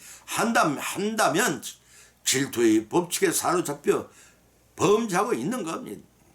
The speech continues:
직장이나 이웃 간에 자기보다 못한 경쟁 상대가 성공해 자신보다 더 큰 대접을 받고 명예가 높아지는 종교를 받게 되면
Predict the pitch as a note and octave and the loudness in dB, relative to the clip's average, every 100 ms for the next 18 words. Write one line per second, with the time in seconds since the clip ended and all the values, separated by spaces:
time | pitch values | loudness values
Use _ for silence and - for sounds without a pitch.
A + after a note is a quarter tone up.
0 | _ _ _ _ _ _ _ _ _ _ | _ _ _ _ _ _ _ _ _ _
1 | _ _ _ _ _ - - _ - B2+ | _ _ _ _ _ -20 -20 _ -6 -4
2 | - C3+ B2 B2 B2 C#3 C#3+ D3+ D3+ C#3 | 0 2 2 2 4 2 2 -2 0 0
3 | D#3 E3+ F3+ D3+ F3 D#3+ G#3 G3+ F3 A3+ | 2 2 0 2 2 2 -2 0 0 0
4 | A3 D3 C3 F#3+ G#3+ G3+ - G3 A3+ G3 | -2 -2 0 0 -2 -2 -2 -4 -2 -4
5 | - F3+ - G#3 F3+ F#3+ G#3 - G#3 G#3 | 0 0 0 -2 0 0 0 -2 0 2
6 | A3+ D#3 F3 G#3+ - A3+ - - - - | 2 0 0 0 -2 -4 -4 -10 -18 -2
7 | D#3+ A#3+ C#4+ C#4+ B3 A3 G#3+ - G3 E3 | 2 4 2 2 2 2 2 2 2 4
8 | F3 E3 E3 F3+ D#3 D#3 C3+ D3 D3 C#3 | 2 2 2 2 2 2 2 0 0 0
9 | C#3+ F3+ B3 D3 G2 | 0 2 2 0 -4